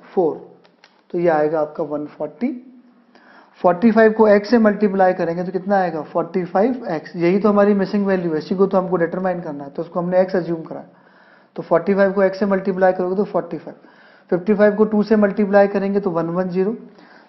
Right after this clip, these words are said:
सिक्सटी फ़ाइव को जब हम सिक्स से multiply करेंगे तो we will get three ninety, और जब सेवेंटी फ़ाइव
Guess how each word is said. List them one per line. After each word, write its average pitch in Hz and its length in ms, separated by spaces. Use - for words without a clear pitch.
सिक्सटी 214 300
फ़ाइव 196 360
को 240 120
जब 175 140
हम 196 220
सिक्स 220 200
से 254 100
multiply 180 580
करेंगे 160 400
तो 185 200
we 170 120
will 175 200
get 180 240
three 160 280
ninety, 156 400
और 170 220
जब 180 140
सेवेंटी 185 440
फ़ाइव 220 240